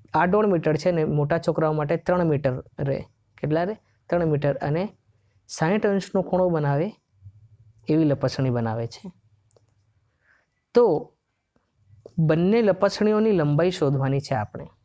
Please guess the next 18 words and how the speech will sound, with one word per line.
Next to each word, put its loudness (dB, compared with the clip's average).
લપસણીઓની 2
લંબાઈ 2
એટલે 2
કે 0
આ 2
જે 2
ભાગ 2
દેખાય 0
છે, -2
ધારો 2
કે -2
આપણે -2
નામ -2
આપી 0
દઈએ 0
એ -2
બી 0
સી, -2